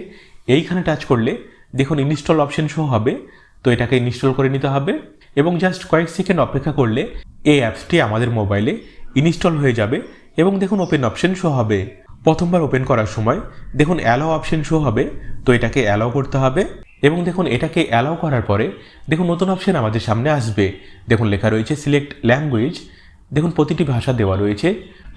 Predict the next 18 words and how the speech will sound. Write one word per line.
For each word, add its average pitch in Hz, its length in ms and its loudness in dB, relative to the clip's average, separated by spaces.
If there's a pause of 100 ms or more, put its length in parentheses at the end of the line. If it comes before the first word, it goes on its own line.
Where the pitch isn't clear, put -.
আপনার 165 220 0 (100)
পছন্দ 165 280 0 (120)
মতো 98 160 0 (140)
যে 127 140 4
কোনো 131 180 0
একটি 120 220 -4
ল্যাঙ্গুয়েজ 104 380 2 (180)
বা 139 80 6 (100)
যে 151 120 2
কোনো 175 200 0
একটি 170 140 0 (100)
ভাষা 131 260 0 (460)
আপনি 147 180 0 (140)
এইখান 175 300 -2
থেকে 123 200 -2
সিলেক্ট 160 260 0
করে 135 160 4
নেবেন। 101 220 0